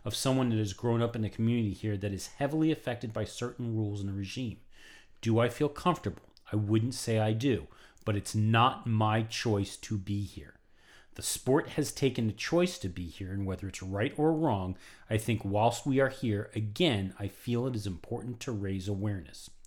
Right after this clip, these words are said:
For example, in the last race in Qatar, you saw the helmet that I wore. I will wear that again here and in the next race because that is an issue. There is changes that needs to be made."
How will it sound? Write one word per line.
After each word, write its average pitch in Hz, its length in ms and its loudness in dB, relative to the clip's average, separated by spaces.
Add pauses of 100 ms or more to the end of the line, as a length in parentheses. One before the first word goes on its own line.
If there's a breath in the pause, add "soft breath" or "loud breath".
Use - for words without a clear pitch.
(460 loud breath)
For 120 180 0
example, 113 520 2
in 101 100 0
the 104 60 -2
last 110 420 -4
race 117 260 0
in 117 100 -2
Qatar, 107 380 0 (260 loud breath)
you 117 140 -2
saw 107 300 2
the 107 100 -2
helmet 135 340 4
that 95 120 -4
I 87 80 -8
wore. 90 280 -10 (100)
I 110 60 -2
will 107 160 2
wear 107 280 2
that 139 160 2
again 156 320 2
here 104 280 -4
and 110 180 -2
in 110 160 2
the 139 60 0
next 151 340 -2
race 98 200 -2
because 92 300 -8 (100)
that - 340 -6
is 107 160 -4
an 104 140 -2
issue. - 320 -8 (720 loud breath)
There 110 300 4
is 110 260 2
changes 135 600 0
that 98 200 -8
needs 110 480 0
to - 80 -6
be 107 200 0
made." 95 420 -4